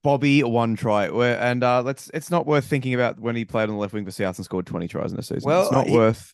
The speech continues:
Speaker 1: thinking
Speaker 2: he
Speaker 1: about
Speaker 2: showed
Speaker 1: that.
Speaker 2: today that catching and falling is not as, it's not as easy as everyone makes out.
Speaker 1: That's my boy.
Speaker 2: <laughs>
Speaker 1: Thank you. Thank you, Bobby. Four tries. Thank you. But yeah, the game itself, I mean,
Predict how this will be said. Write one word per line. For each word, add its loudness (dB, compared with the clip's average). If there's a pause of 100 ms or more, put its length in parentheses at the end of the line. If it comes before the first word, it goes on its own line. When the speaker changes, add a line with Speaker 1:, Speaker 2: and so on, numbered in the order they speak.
Speaker 1:
thinking -2
Speaker 2:
he 2
Speaker 1:
about 2
Speaker 2:
showed 0
Speaker 1:
that. -14
Speaker 2:
today -6
that -10
catching -4
and -6
falling -4
is -8
not -2
as, -6
it's -8
not -2
as -2
easy -2
as -6
everyone -4
makes -4
out. -2
Speaker 1:
That's -12
my 4
boy. 4 (120)
Speaker 2:
<laughs> -14
Speaker 1:
Thank 0
you. 2 (120)
Thank 2
you, 0
Bobby. 0
Four -6
tries. -4
Thank -2
you. -2
But -8
yeah, -2 (360)
the 0
game 6
itself, 0
I 0
mean, 0